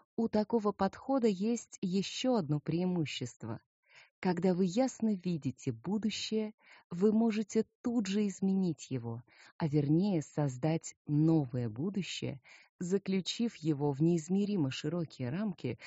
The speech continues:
своего божественного предназначения. Вспоминание будущего. Поднимитесь на седьмой план существования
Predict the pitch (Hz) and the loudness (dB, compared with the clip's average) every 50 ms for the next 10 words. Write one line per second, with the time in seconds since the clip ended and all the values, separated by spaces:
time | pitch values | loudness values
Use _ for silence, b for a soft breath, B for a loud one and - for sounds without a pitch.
0 | B B B B - - 170 156 165 165 170 170 185 240 247 - - 156 151 127 | B B B B -8 -6 -2 0 2 2 2 2 2 0 0 2 2 2 2 2
1 | 131 147 180 190 - _ - 170 165 160 156 156 143 151 147 - - - 135 123 | 0 -2 -2 -2 -4 _ -4 0 2 2 2 0 0 -4 -6 -6 -6 -4 -4 -2
2 | 117 131 127 123 117 - 127 127 - - - - 135 143 135 127 120 131 135 - | -2 -2 -2 -2 -4 -6 -6 -6 -6 -6 -4 -2 -2 -2 -2 -2 -4 -6 -10 -14
3 | _ _ _ _ _ _ _ _ _ _ _ _ _ _ _ _ _ _ _ _ | _ _ _ _ _ _ _ _ _ _ _ _ _ _ _ _ _ _ _ _
4 | _ _ _ _ - - - - - - 190 185 165 151 147 143 135 151 220 254 | _ _ _ _ -16 -16 -16 -8 0 4 6 6 8 8 8 8 8 6 6 6
5 | 254 240 240 233 226 220 208 202 214 _ _ _ - 139 131 156 160 151 123 127 | 6 4 4 4 2 0 -2 -4 -8 _ _ _ -10 -4 0 2 2 2 2 0
6 | 117 - - - - 123 110 117 117 - _ _ _ _ _ _ _ _ _ _ | -2 -2 -4 -4 -4 -4 -4 -4 -6 -8 _ _ _ _ _ _ _ _ _ _
7 | _ _ _ _ _ _ _ _ _ _ _ _ _ _ _ - - 175 160 147 | _ _ _ _ _ _ _ _ _ _ _ _ _ _ _ 0 2 2 2 4
8 | 165 165 165 180 214 247 247 - - 147 - - - - _ _ - 151 165 170 | 4 6 6 6 4 2 0 -2 -8 -12 -12 -12 -14 -18 _ _ 0 2 4 4
9 | 160 - - 170 151 143 147 160 196 226 233 220 - - 156 156 156 151 147 - | 4 2 0 -4 -2 0 0 0 0 0 -2 -4 -4 -4 -2 0 0 0 -2 -4
10 | - - 131 - - - 127 - - - 131 127 117 123 156 196 214 226 226 220 | -6 -8 -10 -10 -8 -8 -10 -10 -8 -4 -2 -2 -2 0 -2 -2 0 0 0 0
11 | 220 220 | -2 -4